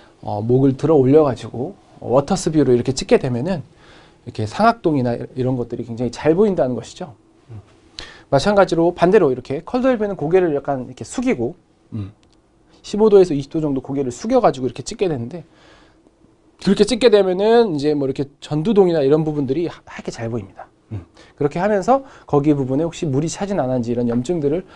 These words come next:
확인하기가 좋죠. 그래서 엑스레이를 사용을 해서 이렇게 축농증을 진단을 할 수가 있다. 이렇게 기억하시면 되고요. 여기에 지금 워터스피입니다. 고개를 들고 있죠, 그쵸? 고개 이렇게 들고 있는. 어, 그, 왜, 혹시 외우시려거든 이제 물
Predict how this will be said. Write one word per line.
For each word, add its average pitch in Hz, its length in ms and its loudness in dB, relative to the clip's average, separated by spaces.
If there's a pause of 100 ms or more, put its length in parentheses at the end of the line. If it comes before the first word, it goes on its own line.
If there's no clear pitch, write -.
(180)
확인하기가 196 480 -2
좋죠. - 300 -16 (500)
그래서 131 180 -4
엑스레이를 170 480 4
사용을 202 380 0
해서 247 360 2
이렇게 120 180 -8
축농증을 202 720 -4
진단을 131 400 -4
할 160 80 -8
수가 151 180 -8
있다. 104 220 -12 (320)
이렇게 - 220 -20
기억하시면 135 500 -10
되고요. 135 360 -8 (1400)
여기에 185 220 8
지금 185 240 4
워터스피입니다. 160 680 0
고개를 170 280 2
들고 202 220 2
있죠, 151 160 -2
그쵸? 131 240 -8 (100)
고개 143 200 -6
이렇게 139 180 -6
들고 139 280 -4
있는. 110 240 -6 (680)
어, 123 240 -8
그, 113 360 -10
왜, - 180 -2
혹시 196 340 -2
외우시려거든 196 800 4
이제 156 240 -2 (140)
물 165 520 -2